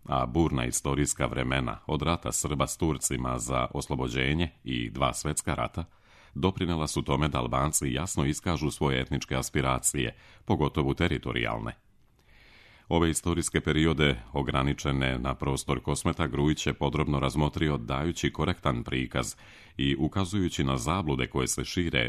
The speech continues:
o ovom vremenu, kao i na internu mitologiju koja se kod Albanaca širi i učvršćuje. Posebno je temeljno pristupio posljednjem periodu, koji smešta u vreme od Drugog svjetskog rata do savremenih događaja.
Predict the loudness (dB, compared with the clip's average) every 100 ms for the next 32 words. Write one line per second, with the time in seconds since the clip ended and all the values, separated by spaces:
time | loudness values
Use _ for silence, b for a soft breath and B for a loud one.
0 | -2 -2 0 0 0 0 -2 -2 0 -2
1 | -2 -4 -2 0 2 2 0 0 2 2
2 | 0 0 2 2 0 -2 -2 -4 -2 -4
3 | -2 -2 0 0 0 -2 -4 -6 -6 -2
4 | 0 0 -4 -8 _ -6 -4 -4 -4 -6
5 | -4 -6 -6 -12 -20 -20 -20 _ _ _
6 | B B B B B B B -6 0 2
7 | 4 2 2 4 4 2 0 2 2 4
8 | 2 2 0 2 2 2 2 0 0 0
9 | 0 0 0 0 0 0 0 2 2 2
10 | 0 -2 -4 0 2 2 2 2 2 -2
11 | -2 -2 -2 -2 0 -2 -2 -2 0 -2
12 | 0 0 2 0 -4 -4 -4 -4 -4 -4
13 | -4